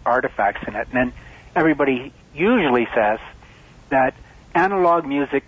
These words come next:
feels warmer. So it, it does affect the cells. So when music comes into your body,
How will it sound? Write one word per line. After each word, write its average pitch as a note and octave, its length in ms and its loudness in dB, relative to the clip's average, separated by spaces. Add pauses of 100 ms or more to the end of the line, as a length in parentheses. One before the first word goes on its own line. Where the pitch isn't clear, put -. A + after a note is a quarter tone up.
(180)
feels B2+ 480 2 (420)
warmer. A2 440 -2 (880)
So C#3 400 2 (340)
it, - 720 -4 (180)
it D3 120 -4 (320)
does G3+ 260 2 (180)
affect - 540 -2 (320)
the D3 300 -10 (120)
cells. B2+ 300 0 (100)
So A#2 160 -4
when A#2+ 440 -10
music G3 360 0 (220)
comes - 240 -4
into D3 240 -2
your F3+ 100 2
body, D3 540 0